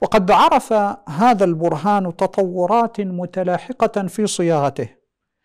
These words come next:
تبعا لأمرين اثنين، أولهما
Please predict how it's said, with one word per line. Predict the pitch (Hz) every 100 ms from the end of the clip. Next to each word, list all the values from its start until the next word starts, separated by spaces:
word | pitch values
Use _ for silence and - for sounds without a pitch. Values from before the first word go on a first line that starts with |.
| _ -
تبعا | 175 180 165 175
لأمرين | 151 - 131 120 156 180
اثنين، | 180 220 185 - _ _ _ _ _ _ _ _ _
أولهما | 156 147 190 165 175 170 165 165